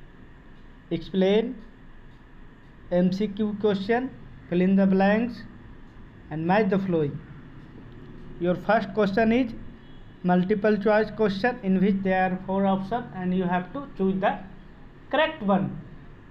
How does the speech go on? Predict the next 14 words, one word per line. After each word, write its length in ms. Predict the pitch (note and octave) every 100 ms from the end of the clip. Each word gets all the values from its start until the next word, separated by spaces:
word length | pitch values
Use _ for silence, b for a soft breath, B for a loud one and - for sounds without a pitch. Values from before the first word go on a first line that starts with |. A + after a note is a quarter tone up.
| - - - - - - - - - - - - - - - -
The 120 | F3
range 360 | F#3 A#3+ C#4 C4+
of 320 | A#3+ B3 -
temperature 580 | A#3 A3 G#3+ G#3+ A3 A#3
means, 360 | G#3+ G#3 F3+ - - - -
क्या 140 | G#3
होगा 220 | G#3+ A3
इसका 240 | A3+ G3 A#3
मतलब? 420 | A#3 B3+ D4 - - -
Difference 600 | F#3 F#3+ A3 B3+ C4+ G3
between 440 | G3+ F#3+ A3+ G#3+
maximum 500 | F3+ F3+ - G#3+ A#3+ A#3+
and 260 | G3 G3 F#3
minimum 380 | F#3+ F#3+ G3